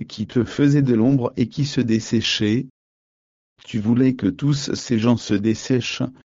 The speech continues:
Dieu travaillait encore avec lui parce qu'il est un Dieu miséricordieux. Il est ce Dieu lent à la colère. Il est ce Dieu qui veut donner des chances aux gens,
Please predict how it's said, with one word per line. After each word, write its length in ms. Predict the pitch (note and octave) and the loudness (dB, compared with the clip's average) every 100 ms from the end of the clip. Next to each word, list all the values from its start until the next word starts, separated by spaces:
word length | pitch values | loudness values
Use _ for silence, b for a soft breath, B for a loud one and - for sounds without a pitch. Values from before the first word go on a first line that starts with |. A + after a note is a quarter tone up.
| _ _ _ _ _ _ _ - | _ _ _ _ _ _ _ -12
Dieu 400 | G2 A2 B2 A#2+ | -4 2 2 2
travaillait 560 | - A2+ A2+ G#2+ G2+ | 0 0 2 2 2
encore 360 | G#2+ C#3 C#3+ C3 | 2 2 0 0
avec 280 | B2+ B2 - | 0 -2 -2
lui 100 | G#2+ | -2
parce 460 | G2+ B2 - - | 0 -2 -2 -2
qu'il 220 | C#3 C3 B2+ | -2 0 -2
est 160 | G#2+ | 0
un 100 | A2+ | 0
Dieu 200 | G#2+ A2 | 2 4
miséricordieux. 1200 | B2+ A#2 G#2+ A#2 A#2+ G#2+ A#2+ G#2+ G2+ F#2+ E2+ D2 - _ _ _ _ _ _ _ _ - | 4 4 2 2 0 0 0 0 -2 -2 0 -2 -8 _ _ _ _ _ _ _ _ -2
Il 180 | G#2 A2 | 0 2
est 40 | |
ce 160 | C3+ C3 | 0 -2
Dieu 280 | A2+ A2+ | 2 2
lent 240 | G#2 G2 A#2+ | 4 2 2
à 40 | |
la 120 | A#2 | 0
colère. 760 | A2+ - G#2 F2+ C#2+ B1+ C#2 - _ _ _ _ _ _ _ _ - | 0 0 2 2 0 -4 -10 -14 _ _ _ _ _ _ _ _ -2
Il 160 | G#2 A2 | 0 2
est 60 | |
ce 140 | - C3 | 0 -2
Dieu 280 | A2+ A2+ | 0 2
qui 180 | C#3 C#3+ | 0 0
veut 180 | A#2 A2 | 0 0
donner 320 | G#2+ A2 C#3 | 2 4 4
des 160 | B2+ A#2 | 2 0
chances 600 | - G#2 G2+ A#2+ C3 - | -2 -2 0 0 -2 -6
aux 220 | C#3+ A#2 | -4 -2
gens, 380 | G#2 G#2 G#2+ B2+ | 0 0 0 -2